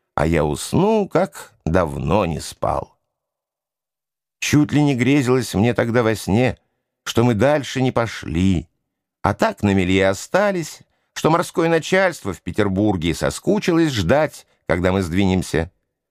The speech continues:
и отложило экспедицию, и что мы все воротились домой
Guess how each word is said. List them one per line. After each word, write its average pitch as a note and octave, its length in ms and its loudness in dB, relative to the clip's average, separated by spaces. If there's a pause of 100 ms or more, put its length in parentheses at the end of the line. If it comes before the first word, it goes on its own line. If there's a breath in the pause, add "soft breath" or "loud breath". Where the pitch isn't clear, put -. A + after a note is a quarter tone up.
(420)
и C3 80 4
отложило D3+ 560 2
экспедицию, - 960 -2
и G#2+ 80 0
что - 240 -2
мы C3 400 0 (460)
все F#3+ 540 2
воротились E2 580 -2
домой B2+ 480 -2